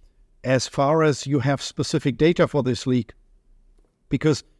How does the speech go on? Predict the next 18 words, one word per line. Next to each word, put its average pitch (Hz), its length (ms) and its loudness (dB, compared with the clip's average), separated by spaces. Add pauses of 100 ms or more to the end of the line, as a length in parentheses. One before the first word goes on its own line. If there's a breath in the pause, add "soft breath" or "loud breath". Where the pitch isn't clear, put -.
if 147 180 -2
you 165 60 0
only 196 320 2
go 170 220 4
into 151 340 0
a - 20 0
league, 139 400 0 (560)
um, 131 400 -2
sudden 156 300 0
cardiac 151 320 2
death, 156 240 2
fortunately, 151 640 -2
is 120 80 -6
so 190 280 0
rare 147 520 0 (340)
that 127 220 -2
you're 143 280 0
almost 147 440 0